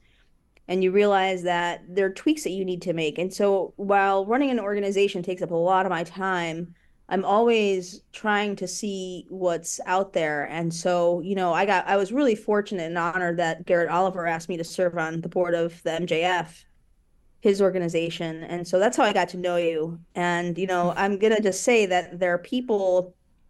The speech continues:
who I, you know, when I, when people, I'm, like, impress me, I'm like, "There's something here, right? There, there's, there's something cooking,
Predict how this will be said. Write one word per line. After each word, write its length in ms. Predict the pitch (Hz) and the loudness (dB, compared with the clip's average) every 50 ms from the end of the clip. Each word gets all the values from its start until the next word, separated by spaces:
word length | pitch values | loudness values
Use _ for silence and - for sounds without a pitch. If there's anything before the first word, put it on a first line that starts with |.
| _ _ _ _ _ | _ _ _ _ _
who 540 | - 208 196 190 190 190 185 180 180 - - - _ _ - - | -2 -2 0 0 0 -2 -2 -2 -4 -6 -10 -14 _ _ -8 -6
I, 500 | 123 151 175 180 202 196 190 190 185 - | -4 -2 2 2 2 4 4 2 0 0
you 80 | 202 196 | 0 0
know, 120 | 190 180 | 2 2
when 140 | 180 190 196 | 2 2 2
I, 100 | 202 202 | 0 0
when 160 | 175 214 208 | 0 0 0
people, 320 | 208 - 320 - 427 403 330 | 0 0 0 2 4 4 6
I'm, 420 | 262 254 240 240 - 214 - - - _ - 170 190 208 - _ - | 4 4 2 0 -6 -12 -18 -20 -20 _ -20 -20 -20 -20 -18 _ -6
like, 180 | 208 - - - | -6 -6 -4 -2
impress 500 | - 226 190 - - - 220 220 - - | -2 -2 -2 -2 0 0 0 0 2 2
me, 200 | 220 190 180 180 | 2 2 2 2
I'm 120 | 180 180 190 | 2 2 2
like, 240 | 185 180 180 180 - | 0 0 0 2 2
"There's 200 | 262 359 370 - | 2 2 2 2
something 360 | - 311 269 269 - 202 185 | 2 0 2 2 0 0 0
here, 420 | 208 208 196 180 180 175 156 156 | 0 0 0 0 -2 -2 -2 -2
right? 260 | 170 170 175 190 185 190 - | -2 -2 -2 -2 -4 -2 0
There, 180 | 214 208 202 | 0 0 2
there's, 280 | - 208 208 208 208 208 | 2 2 2 2 2 0
there's 180 | - 214 214 | 0 -2 0
something 220 | - 285 277 277 269 | 0 0 0 0 2
cooking, 560 | - 220 208 - 185 170 165 170 175 202 | 2 2 2 2 0 0 0 -2 -4 -6